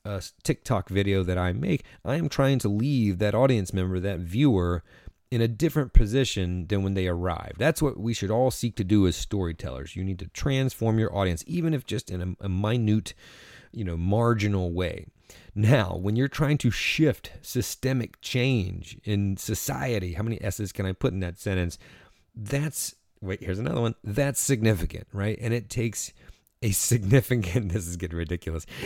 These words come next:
a significant amount of storytelling. It's not even really about that. It's about the, I can't stop now.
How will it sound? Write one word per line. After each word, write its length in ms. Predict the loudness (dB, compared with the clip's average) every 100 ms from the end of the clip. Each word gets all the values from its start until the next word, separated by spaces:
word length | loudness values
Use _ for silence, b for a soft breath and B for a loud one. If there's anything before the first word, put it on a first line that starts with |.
| B
a 100 | 0
significant 840 | 2 0 2 2 2 2 0 -2 -10 _ _ _
amount 300 | -2 0 0
of 100 | -2
storytelling. 800 | -4 -2 0 0 -2 -6 -8 -12 -18 B B B B B B B _ -6
It's 80 | -2
not 220 | 0 2
even 260 | 2 2 2
really 240 | 2 2
about 340 | 0 0 -2 0
that. 300 | 0 0 -2
It's 180 | -2
about 380 | -4 0 -2 -2
the, 80 | -4
I 80 | -6
can't 280 | -2 -2 -2
stop 280 | -4 -4 -2
now. 160 | -4